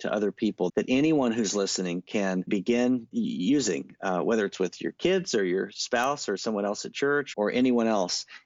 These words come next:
Enter, understand, bring. Well, that has been so helpful to me in ministry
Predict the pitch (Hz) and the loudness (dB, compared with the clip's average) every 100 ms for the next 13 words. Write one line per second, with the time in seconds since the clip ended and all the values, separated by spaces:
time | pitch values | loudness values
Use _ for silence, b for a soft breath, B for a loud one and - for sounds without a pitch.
0 | - 151 165 165 - 127 123 - 117 107 | -2 0 2 0 2 2 0 0 0 2
1 | 113 101 87 - 160 165 - - 170 202 | 2 0 -4 -4 0 0 -2 -2 0 0
2 | 170 139 - 139 135 135 - 113 - 95 | -2 -4 -2 0 0 -2 -2 -6 -4 -4
3 | 90 107 - _ 117 113 160 147 - 107 | -4 -6 -10 _ 0 2 4 2 0 0
4 | 98 90 | 0 0